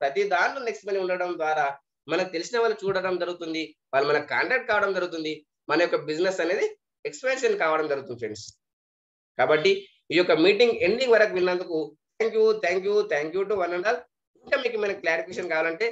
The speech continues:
స్క్రీన్ పైన టచ్ చేయండి. రైట్ సైడ్ డౌన్ లో అక్కడ మీకు more అని ఉంటుంది, దాన్ని మీరు టచ్ చేసినట్టయితే మీకు హ్యాండ్ రైజ్ ఉంటుంది, మీరు హ్యాండ్ రైజ్ చేయండి. నా యొక్క హెల్ప్ మీకు ఏ విధంగా కావాలి, అదే విధంగా మనకు already మనకు మీటింగ్స్ అనేవి జరుగుతున్నాయి ఫ్రెండ్స్, కానీ మనము మన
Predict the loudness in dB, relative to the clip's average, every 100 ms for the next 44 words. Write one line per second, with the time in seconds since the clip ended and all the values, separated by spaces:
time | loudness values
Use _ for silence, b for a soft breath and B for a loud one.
0 | -6 -18 -4 0 2 2 0 0 0 0
1 | 0 -6 -10 0 2 2 2 2 2 0
2 | 0 2 0 -2 -6 -4 -4 -4 -8 _
3 | _ -10 -2 2 2 2 0 -2 -6 -6
4 | -4 -4 -6 -2 -2 -2 -2 -2 0 0
5 | -2 -4 -6 -4 -2 -2 -4 -6 -8 -6
6 | -4 -2 -2 -2 -4 -4 -2 -2 -2 -8
7 | -12 _ _ _ _ _ _ _ _ _
8 | _ -2 0 0 -2 -4 -4 -6 -4 -2
9 | -2 -2 -4 -4 -2 -2 -2 -6 _ _
10 | -6 -2 0 -2 -2 -2 -2 -6 _ -4
11 | -2 0 0 0 -2 -6 -4 -6 -6 -8
12 | -6 -4 -4 -4 -4 -4 -4 -4 -6 -8
13 | -4 -2 -2 -2 -8 _ -4 -2 -2 -2
14 | 0